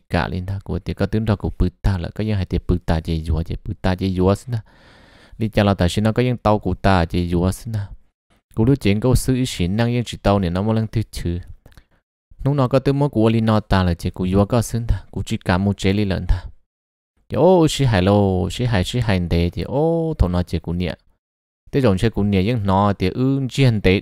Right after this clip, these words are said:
trong hôn lợn, chỉ nó cơ khó trong tê lý tiền chế của nhẹ những bao thì thế rồi chế ư những chỉ tàu là bự, chứ tận một trong độ rộng là chả nữa nè.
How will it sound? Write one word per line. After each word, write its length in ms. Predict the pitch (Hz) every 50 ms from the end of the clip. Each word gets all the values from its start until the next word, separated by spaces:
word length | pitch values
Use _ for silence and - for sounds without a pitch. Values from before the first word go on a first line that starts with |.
| - -
trong 240 | - 120 110 107 101
hôn 140 | 104 107 104
lợn, 180 | 92 80 82 -
chỉ 160 | - - 101
nó 180 | 90 98 95 98
cơ 200 | - - 113 107
khó 180 | - - 95
trong 360 | 90 - - 139 131 120 113 107
tê 180 | - 127 120
lý 120 | 104 98 95
tiền 240 | - - 85 85
chế 120 | 87 104 95
của 120 | - 87
nhẹ 140 | 90 87 82
những 120 | 95 113 - -
bao 200 | 113 123 123 107
thì 160 | - 87 87
thế 160 | - - 110
rồi 140 | 104 87 82 -
chế 240 | - - 90 87
ư 220 | 87 87 - - 113
những 140 | 117 117 -
chỉ 120 | - - -
tàu 120 | - 90 87
là 100 | 80 - - - -
bự, 160 | 90 87 82 - - _ _ _ - - - _ -
chứ 200 | - - 101 110 - -
tận 160 | 92 78 80
một 60 | 87 -
trong 140 | - 92 85
độ 120 | 80 80
rộng 240 | 87 92 85 85 82
là 80 | 80 82 85 - -
chả 200 | - 85 80 80
nữa 80 | 80
nè. 120 | 85 95